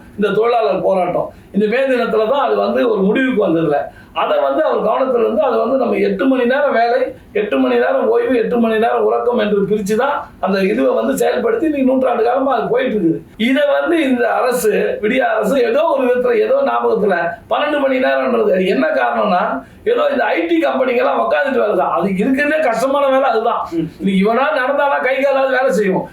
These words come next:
Speaker 1: அவங்க உட்காந்துட்டே வேலை பார்க்குறவங்க கண்ணு, மூளை, கீழே எல்லாருக்குமே வந்து ஒரு, அவங்களுக்கு ஒரு செ-, ரொம்ப ஸ்ட்ரெஸ் அவங்களுக்கு. அவங்கள போய் பன்னெண்டு மணி நேரம் வேலை செய்யலாம்னு யாரோ ஒரு தனிப்பட்ட கம்பெனிக்கு இவங்க ஆதரவா பண்ணாங்கன்னு தெரிஞ்ச உடனே எங்களுடைய பொதுச் செயலாளர் அறிக்கை விட்டார்.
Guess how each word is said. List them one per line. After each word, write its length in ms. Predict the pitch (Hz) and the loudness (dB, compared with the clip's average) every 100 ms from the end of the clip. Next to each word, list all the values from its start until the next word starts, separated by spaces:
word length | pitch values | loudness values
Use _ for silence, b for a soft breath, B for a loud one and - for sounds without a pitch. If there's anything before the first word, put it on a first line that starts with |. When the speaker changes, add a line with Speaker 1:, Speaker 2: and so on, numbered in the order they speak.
| - | -6
Speaker 1:
அவங்க 340 | 180 190 196 | -2 0 0
உட்காந்துட்டே 180 | 262 262 | 0 2
வேலை 380 | 262 285 262 262 | 2 0 0 2
பார்க்குறவங்க 400 | 254 233 247 254 | 2 4 2 2
கண்ணு, 420 | 208 240 254 262 | 0 0 2 2
மூளை, 260 | 233 254 240 | 4 4 4
கீழே 340 | 233 262 220 | 2 2 4
எல்லாருக்குமே 520 | 214 262 277 285 147 | 2 2 0 2 0
வந்து 220 | 254 262 | 2 2
ஒரு, 380 | 247 - 262 214 208 | 2 2 2 2 2
அவங்களுக்கு 560 | 185 202 190 180 - B | 2 2 2 0 -2 B
ஒரு 160 | - 185 - | -4 -2 0
செ-, 320 | 254 208 196 | 0 0 0
ரொம்ப 300 | 202 320 320 | 0 0 0
ஸ்ட்ரெஸ் 500 | 262 226 196 214 - | 2 0 0 0 0
அவங்களுக்கு. 440 | 233 180 156 - - B B | 0 0 -2 -4 -10 B B
அவங்கள 500 | 165 277 349 339 302 | -4 -2 0 0 0
போய் 140 | 320 320 | 0 0
பன்னெண்டு 320 | 269 285 294 | -2 -2 -2
மணி 180 | 277 277 | 0 0
நேரம் 200 | 262 262 | 0 0
வேலை 80 | 247 | 0
செய்யலாம்னு 300 | 233 240 254 | 0 0 0
யாரோ 260 | 226 262 | 0 0
ஒரு 380 | 240 208 185 - - | 0 0 -2 -4 -6
தனிப்பட்ட 420 | - 302 269 254 | -6 -2 -2 -2
கம்பெனிக்கு 520 | 220 233 269 262 247 | -2 -2 0 0 0
இவங்க 140 | 226 208 | 0 0
ஆதரவா 460 | 220 233 233 190 | -2 0 0 -2
பண்ணாங்கன்னு 500 | 202 233 220 202 185 | -2 -2 -2 -2 -2
தெரிஞ்ச 160 | 208 226 | -2 0
உடனே 420 | 185 190 254 285 339 - B - | 0 0 0 0 0 -4 B -4
எங்களுடைய 360 | 220 240 220 | -2 0 0
பொதுச் 180 | 196 262 | 0 0
செயலாளர் 280 | 269 254 247 | 0 0 -2
அறிக்கை 180 | 233 240 | -2 -2
விட்டார். 380 | 190 170 165 | 0 0 -2